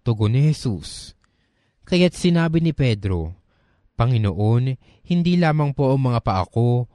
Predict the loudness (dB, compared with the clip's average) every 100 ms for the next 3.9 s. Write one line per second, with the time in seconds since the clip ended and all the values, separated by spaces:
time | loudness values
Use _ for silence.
0 | _ -4 -2 0 -2 -2 -2 -2 -2 -2
1 | -2 -2 -2 -2 -2 0 -2 -4 -4 -2
2 | 0 0 -4 -10 _ _ _ _ _ 0
3 | 2 4 2 2 -2 -4 -6 -14 -20